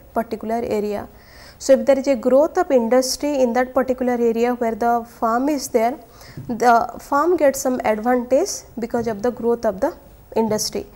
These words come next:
And what are the, uh, advantage? Either they get the advantages in po-, in term of supply of skilled labor, because anyway they are, uh, skilled labor coming to work for the industry, so that is how they get the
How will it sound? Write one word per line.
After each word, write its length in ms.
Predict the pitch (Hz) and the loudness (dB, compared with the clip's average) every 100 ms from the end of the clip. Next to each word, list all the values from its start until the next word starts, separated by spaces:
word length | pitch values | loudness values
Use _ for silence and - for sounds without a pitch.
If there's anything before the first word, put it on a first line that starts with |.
| - - - - | -20 -20 -20 -4
And 240 | 240 240 | -2 2
what 220 | 247 254 | 2 4
are 120 | 349 359 | 2 4
the, 300 | 359 - 220 | 2 2 0
uh, 200 | 214 - | -2 0
advantage? 680 | 220 214 247 254 285 330 - | 0 0 0 0 0 -2 -4
Either 240 | 254 247 330 | -4 2 2
they 220 | 330 285 | 2 0
get 240 | 254 240 | 2 2
the 60 | 254 | 2
advantages 680 | 220 226 240 247 247 262 | 2 2 0 0 0 0
in 140 | 247 220 | 0 -2
po-, 200 | 240 233 | -2 -2
in 220 | 226 233 | 0 -2
term 180 | 247 254 | -2 -2
of 100 | 240 | -2
supply 360 | - 196 226 | -4 -2 0
of 180 | 233 226 | 0 0
skilled 360 | - - 240 247 | -2 -2 0 2
labor, 280 | 240 285 - - - - - 247 | 2 0 -2 -12 -20 -20 -6 0
because 240 | 247 254 | 6 6
anyway 400 | 247 254 320 349 | 6 2 2 2
they 120 | 311 | 4
are, 120 | 269 | 4
uh, 240 | 262 247 220 | 4 2 0
skilled 380 | - - 277 277 | -2 0 2 4
labor 240 | 269 262 | 4 4
coming 340 | 262 240 262 | 2 2 0
to 80 | 262 | 0
work 300 | 240 226 240 | 0 0 0
for 160 | - 233 | -2 -2
the 100 | 233 | 0
industry, 560 | 226 220 233 - 247 | -2 -2 -4 -4 -6
so 160 | 226 233 | -4 -2
that 240 | 220 208 | -2 0
is 120 | 254 254 | -2 -2
how 160 | 262 | -2
they 140 | 247 226 | 0 -2
get 280 | 220 214 | -2 -2
the 120 | 240 | -2